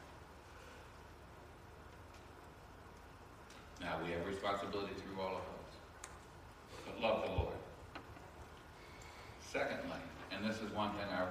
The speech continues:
really want to talk about, and I won't, it won't be long, but just get you thinking. Develop conviction.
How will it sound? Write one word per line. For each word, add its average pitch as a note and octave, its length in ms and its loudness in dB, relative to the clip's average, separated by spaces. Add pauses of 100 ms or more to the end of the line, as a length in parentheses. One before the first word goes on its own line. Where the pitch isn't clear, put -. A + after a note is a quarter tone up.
(100)
really G#2+ 380 8
want F#2 180 6
to F#2 60 0
talk F2+ 280 8
about, F2 260 8
and F2+ 60 4
I F2 100 6
won't, - 180 2
it G2 60 0
won't G2 180 4
be F#2+ 60 4
long, F#2 280 6
but - 140 0
just - 140 -4 (240)
get G#2 120 0
you F#2 220 -2
thinking. F2 280 -4 (1120)
Develop A2+ 880 10 (440)
conviction. - 920 2